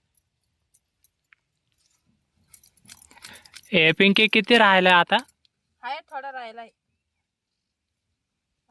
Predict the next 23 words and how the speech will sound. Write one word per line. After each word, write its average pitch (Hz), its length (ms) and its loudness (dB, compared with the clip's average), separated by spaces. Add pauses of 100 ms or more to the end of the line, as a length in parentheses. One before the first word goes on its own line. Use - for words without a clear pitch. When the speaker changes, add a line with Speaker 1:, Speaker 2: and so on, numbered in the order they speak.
(200)
Speaker 1:
अ, 156 320 -6
चांगले 190 400 -4
फ्राय 190 300 -2
बनवायचे, 185 520 -6
आजच्याला 180 480 -4
फ्राय 175 340 0
बनवायचे 185 560 -6
आणि 170 640 -8
कालवण 175 420 0
पण 196 180 -6
बनवायचे 180 440 -6
आहे 190 120 -6
पातळ. 143 400 -6 (440)
तर 156 120 -10
दोन 180 320 -6
दोन 226 200 -8
रेसिपी 220 400 -6
असणार 202 420 -2
आहे 190 80 -2
आजच्याला 180 480 -6
मोठ्या 175 400 -8
माशाचे. 165 480 -6 (100)
तर 208 160 -10